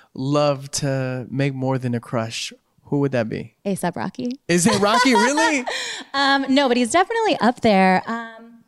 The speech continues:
Speaker 2: this is gonna sound really weird, and I might throw everyone off here a little bit, but I love James Franco.
Speaker 1: James Franco.
Speaker 2: <laughs>
Speaker 1: I mean, you know, that's ex-, expected.
Speaker 2: I
Speaker 1: Every,
Speaker 2: mean,
Speaker 1: a
Speaker 2: I don't
Speaker 1: lot,
Speaker 2: know
Speaker 1: a
Speaker 2: if
Speaker 1: lot of
Speaker 2: people
Speaker 1: ladies
Speaker 2: think
Speaker 1: love James Franco.
Speaker 2: they,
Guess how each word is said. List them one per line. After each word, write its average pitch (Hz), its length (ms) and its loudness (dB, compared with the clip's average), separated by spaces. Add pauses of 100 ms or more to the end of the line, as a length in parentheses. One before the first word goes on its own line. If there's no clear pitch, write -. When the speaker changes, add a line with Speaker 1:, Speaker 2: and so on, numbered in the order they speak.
(460)
Speaker 2:
this 233 200 2
is 349 100 2
gonna 359 180 4
sound 330 360 4
really 196 260 4
weird, 170 600 0 (320)
and 208 340 2
I 202 100 4
might 190 280 0
throw 208 200 -14
everyone 185 380 0
off 156 220 2
here 214 100 4
a 214 60 4
little 226 160 4
bit, 254 200 4
but 208 100 2
I 208 140 4
love 170 380 0
James 160 320 -2
Franco. 123 580 -8 (280)
Speaker 1:
James 175 240 0
Franco. 196 500 2
Speaker 2:
<laughs> 113 180 2
Speaker 1:
I 185 60 -2
mean, 247 420 2
you 311 140 0
know, 240 60 2
that's 233 320 2
ex-, 254 260 2
expected. 135 600 -4 (580)
Speaker 2:
I 98 60 -8
Speaker 1:
Every, 175 220 0 (120)
Speaker 2:
mean, - 100 -4
Speaker 1:
a - 40 0
Speaker 2:
I 403 80 2
don't - 0 -
Speaker 1:
lot, - 0 -
Speaker 2:
know 466 60 4
Speaker 1:
a 466 40 4 (120)
Speaker 2:
if 453 40 6
Speaker 1:
lot 381 60 4
of 240 60 2
Speaker 2:
people 220 120 2
Speaker 1:
ladies 190 200 2
Speaker 2:
think 160 60 2
Speaker 1:
love 151 180 2
James 135 220 -2
Franco. 123 360 -2
Speaker 2:
they, 285 100 4